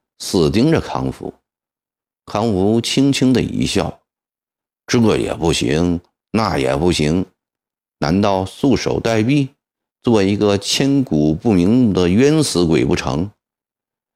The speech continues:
我看也只有这一条路了，弃暗投明。“你？”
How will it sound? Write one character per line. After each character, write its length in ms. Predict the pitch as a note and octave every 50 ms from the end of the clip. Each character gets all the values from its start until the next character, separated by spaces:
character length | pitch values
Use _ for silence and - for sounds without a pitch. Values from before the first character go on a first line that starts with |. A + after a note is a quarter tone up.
| _ _ _ _ _ _
我 160 | - E2+ F2 E2
看 240 | - - G#2+ F#2+
也 180 | E2+ D#2+ D#2 D#2
只 220 | D2 - - G2
有 160 | A#2+ B2+ F#2 D#2+
这 140 | - F#2+
一 180 | F#2 G2+ G2 F2
条 260 | - - - - G2+
路 260 | D#2 E2 F2 D#2 C2+
了， 200 | - - - - _ _ _ _ _ _ _ _ _ _ _ _ _
弃 340 | - - - - A2 G2 E2+
暗 320 | F2 G#2+ G#2 D#2+ C#2 -
投 320 | - - - - D#2+ E2+ F2+
明。 460 | F#2+ F2 C2+ B1 C2 D2 F2 F#2+ F#2+ - _ _ _ _ _ _ _ _ _ _ _ _ _ _ _ _ _ _ _ _ _ _ _ _ _ _ _ _ _ _ _ _ _
“你？” 460 | - D#2+ D2 D2 D#2+ G#2+ C#3 D#3+ -